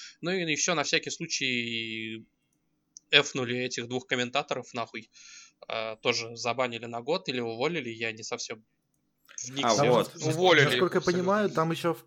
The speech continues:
Speaker 3: там в ко-, в конце интервью было, что они сами вот скажут, типа,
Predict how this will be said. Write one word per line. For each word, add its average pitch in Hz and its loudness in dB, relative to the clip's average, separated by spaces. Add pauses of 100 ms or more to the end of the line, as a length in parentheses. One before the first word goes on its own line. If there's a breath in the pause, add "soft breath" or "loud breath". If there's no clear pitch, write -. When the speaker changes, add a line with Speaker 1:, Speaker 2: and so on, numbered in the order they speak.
Speaker 3:
там 147 -2
в 139 -12
ко-, 156 -6
в 131 -12
конце 147 -4
интервью 147 -2
было, 123 2
что 123 -4
они 123 -2
сами 135 -2
вот 110 -2
скажут, 120 -6
типа, 104 -6